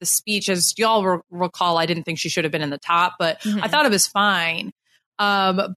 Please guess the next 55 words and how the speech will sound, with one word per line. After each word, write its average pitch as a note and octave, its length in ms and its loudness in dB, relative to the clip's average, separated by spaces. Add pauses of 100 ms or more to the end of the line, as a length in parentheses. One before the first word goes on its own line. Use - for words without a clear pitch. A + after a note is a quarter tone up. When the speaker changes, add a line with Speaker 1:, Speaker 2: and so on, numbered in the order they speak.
Speaker 1:
but - 180 -2
I D4+ 220 4
thought A#4+ 300 2
that A4 100 2
she, F4 320 0 (100)
like, C#4+ 260 -2 (440)
hers F4+ 220 2
was, F#4+ 140 0
like, A#3 220 0
joke, C4 360 0
joke, A3+ 380 0
joke, A3 340 0
joke, G3+ 320 0
joke, F#3+ 200 0 (120)
joke. F#3 200 -2
Like, A3+ 200 2
it A3+ 60 2
was A3 140 2
consistent. C#4 880 0 (440)
Um, F3+ 480 0 (140)
I G3+ 60 -2
was G3 120 0
entertained. A#3+ 960 2 (140)
I G3 100 0
didn't A3 300 0
think A3 180 0
that G#3 140 -6
there G3 120 2
was F#3 140 2
a E3+ 60 0
dull E3 380 0
moment. F#3 520 2
I A#3+ 80 -2
think F4 180 -4
that C4+ 100 -2
some C#4 180 2
people C4 240 0
had G3 180 0
stronger, F#3+ 600 2
funnier G#3+ 640 2
jokes, C#4 540 0
but B3 100 -2
I C#4+ 80 4
thought G#4 260 2
that G4+ 100 0
she E4+ 180 0
did D4 180 2
really B3+ 400 2
well. A3 300 4
And G3 100 2
to - 40 0
start - 300 2
off G#3 220 2
a B3 60 -6
show, B3 400 0